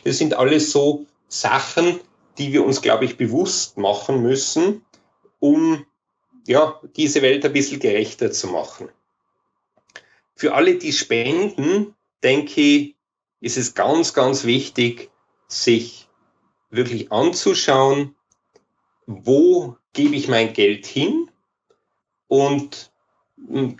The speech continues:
durchaus auch ab und zu nachfragen, was, was passiert ganz konkret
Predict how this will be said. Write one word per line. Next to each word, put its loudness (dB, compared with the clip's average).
durchaus 4
auch 0
ab -4
und -2
zu -6
nachfragen, -2
was, -2
was 0
passiert 2
ganz 0
konkret -4